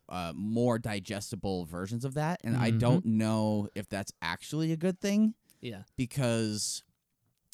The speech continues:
Speaker 1: and I don't know if it had to do with any kind of, uh, timing with the pandemic. It was kind of towards the, the later half of, you know, peop-, not everyone was locked down, but I think it was still part of the public conscious.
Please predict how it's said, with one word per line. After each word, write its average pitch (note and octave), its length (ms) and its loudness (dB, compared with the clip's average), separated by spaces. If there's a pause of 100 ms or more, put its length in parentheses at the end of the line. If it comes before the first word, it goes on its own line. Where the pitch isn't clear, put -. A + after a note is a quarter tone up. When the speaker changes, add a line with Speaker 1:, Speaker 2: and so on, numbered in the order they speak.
(180)
Speaker 1:
and B2+ 240 0 (100)
I C#3 120 0
don't D#3+ 120 2
know D3 60 6
if C#3 100 -2
it A#2+ 80 -2
had B2 220 -2
to G#2+ 80 -6
do A2 240 0
with A2 180 0
any G#2 220 -2
kind A2 260 -2
of, G2 140 -4 (140)
uh, F2 300 -4
timing G#2+ 460 2
with C#3+ 80 -2
the D#3 80 -8
pandemic. D3+ 540 -2
It B2+ 60 0
was A2 120 -2
kind A#2 220 -4
of A2 80 -4
towards A2+ 260 -4
the, F#2 200 -4 (100)
the F#2+ 100 -2
later G2 320 -2
half G2 300 -2
of, F2+ 120 -6 (440)
you G2 80 -6
know, C#2+ 220 -6 (360)
peop-, E3+ 260 -2
not F3+ 220 2
everyone D#3 320 4
was E3+ 140 2
locked E3 260 0
down, E3+ 380 2 (320)
but A#2+ 240 0 (200)
I A#2 80 -4
think A#2 260 -2
it A2+ 40 -2
was A2 80 0
still A2+ 200 0
part G#2+ 180 0
of F#2+ 40 -2
the F#2+ 60 -6
public F#2+ 260 -6
conscious. G2+ 560 -8